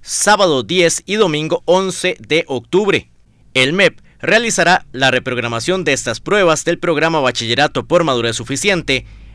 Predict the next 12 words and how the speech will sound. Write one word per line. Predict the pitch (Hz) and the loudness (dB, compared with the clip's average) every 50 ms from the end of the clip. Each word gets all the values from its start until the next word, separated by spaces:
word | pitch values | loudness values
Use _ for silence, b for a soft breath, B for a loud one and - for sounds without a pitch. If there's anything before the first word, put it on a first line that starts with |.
| b b | b b
a | b 165 208 | b 0 2
las | 226 226 - | 2 2 0
personas | - 208 175 160 - 175 175 175 - | 0 -2 -2 -2 -2 -2 -2 -2 -4
postulantes | - 175 185 180 - - 156 160 185 202 196 - 139 107 - - - b b b b b | -2 -2 -2 -2 -2 -2 2 2 2 2 2 -2 -4 -4 -4 -8 -10 b b b b b
que | - 131 | -2 0
así | 120 120 - 190 220 233 | 0 0 -2 -4 -4 -2
lo | - 196 | -2 -2
soliciten, | - - 127 117 110 110 - 135 139 - - 110 90 73 - b b b b b b b b | 0 -2 -4 -4 -4 -4 -2 -2 -2 -2 -2 -8 -8 -8 -16 b b b b b b b b
siempre | - - - 202 214 202 170 - - - - | -14 -6 -2 0 0 0 0 0 -2 -2 0
que | - 131 | -2 -4
su | 120 - 127 131 - - | -4 -2 -6 -8 -8 -6
inasistencia | - 180 196 196 165 147 - 175 170 - - 214 190 147 - - 101 85 | -4 -4 -2 0 -2 -2 -2 -2 -4 -2 -2 -2 -2 -2 -4 -6 -8 -10